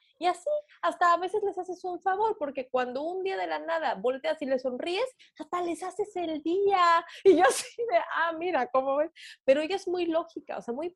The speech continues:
práctica, y ellos no sufren. A ver, esto es así y se soluciona así y punto. ¿Para qué sufres? O sea, los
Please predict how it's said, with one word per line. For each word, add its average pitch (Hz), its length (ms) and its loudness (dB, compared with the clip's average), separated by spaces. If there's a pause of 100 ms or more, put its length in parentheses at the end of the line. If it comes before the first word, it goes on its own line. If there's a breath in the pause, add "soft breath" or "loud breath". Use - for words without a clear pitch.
(100)
práctica, - 840 -6
y 214 160 -4
ellos 359 280 -8 (220 soft breath)
no 311 140 -6
sufren. 226 680 -2
A 220 100 -2
ver, 302 280 2 (180 soft breath)
esto 403 220 -2
es - 120 -20
así 339 880 -4
y 254 160 0
se 240 240 2 (200)
soluciona 302 600 -4
así 339 380 -6 (200 soft breath)
y 302 200 -2
punto. 320 480 0
¿Para 254 240 0
qué 381 100 -4
sufres? 302 640 -6
O 190 40 -12
sea, 208 300 -2 (100)
los 220 440 0